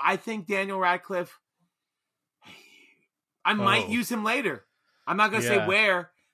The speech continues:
Speaker 1: He's a good, he's a good choice.
Speaker 2: There's a specific place where I could see
Speaker 1: I,
Speaker 2: him.
Speaker 1: yeah, I think
Speaker 2: Yeah,
Speaker 1: we're both
Speaker 2: yeah.
Speaker 1: thinking something similar
Speaker 2: Yeah.
Speaker 1: right now, and it's a good choice for it.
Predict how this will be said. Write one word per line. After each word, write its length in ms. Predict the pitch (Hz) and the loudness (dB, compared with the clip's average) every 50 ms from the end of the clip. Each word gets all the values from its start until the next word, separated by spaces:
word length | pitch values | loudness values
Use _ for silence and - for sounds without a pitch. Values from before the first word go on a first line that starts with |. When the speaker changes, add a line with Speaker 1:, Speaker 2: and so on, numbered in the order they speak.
| _ - | _ -10
Speaker 1:
He's 200 | 180 214 185 214 | -8 -6 -4 -4
a 60 | 196 | -6
good, 380 | 143 - - 196 214 226 180 143 _ - - | -6 -2 0 2 2 2 0 -6 _ -20 -16
he's 160 | - 190 170 185 | -12 -8 -6 -6
a 80 | 180 | -6
good 560 | 143 123 113 - - 170 190 208 208 190 139 _ _ _ _ _ _ _ _ | -6 -8 -16 -6 -2 2 2 2 2 0 -4 _ _ _ _ _ _ _ _
choice. 320 | - - - 196 196 180 143 | -10 -6 -2 0 2 2 2
Speaker 2:
There's 200 | 127 131 143 170 | 2 0 0 -2
a 60 | 190 | -4
specific 540 | - - - 185 - - 156 - 135 - - | -6 -4 -4 -2 -2 -2 -4 -6 -8 -8 -6
place 260 | - 127 127 127 - | -4 -4 -4 -4 -4
where 100 | 120 107 | -4 -4
I 120 | 101 101 | -4 -6
could 160 | 98 - 104 - | -8 -8 -2 4
see 80 | 180 196 | 6 8
Speaker 1:
I, 200 | 214 220 226 214 | 8 8 6 4
Speaker 2:
him. 180 | 190 220 226 | 2 0 2
Speaker 1:
yeah, 180 | 233 226 220 220 | 4 6 6 6
I 40 | 220 | 6
think 140 | 208 233 233 | 4 2 0
Speaker 2:
Yeah, 80 | 226 233 | 0 0
Speaker 1:
we're 40 | 208 | 2
both 260 | 165 226 247 254 - | 4 4 4 4 4
Speaker 2:
yeah. 60 | 214 | 2
Speaker 1:
thinking 300 | - 226 247 196 226 220 | 0 0 0 0 0 -2
something 420 | - - 208 196 185 - - 185 160 | -2 2 2 2 2 2 -2 -10 -8
similar 480 | - - 233 240 226 196 190 165 151 | -6 -2 -2 0 0 0 0 0 0
Speaker 2:
Yeah. 40 | 147 | 0
Speaker 1:
right 220 | 147 151 147 143 147 | 0 -2 -2 -2 -2
now, 240 | 151 151 151 160 | 0 2 2 2
and 100 | 180 190 | 2 0
it's 140 | 196 196 - | -2 -4 -4
a 60 | 208 | -6
good 340 | 170 - - 220 220 180 135 | -6 -4 -4 -4 -4 -4 -6
choice 320 | - 196 226 247 247 214 - | -6 -4 -4 -2 -4 -6 -6
for 300 | 170 160 170 156 143 | -6 -4 -2 -2 -2
it. 60 | 131 | -4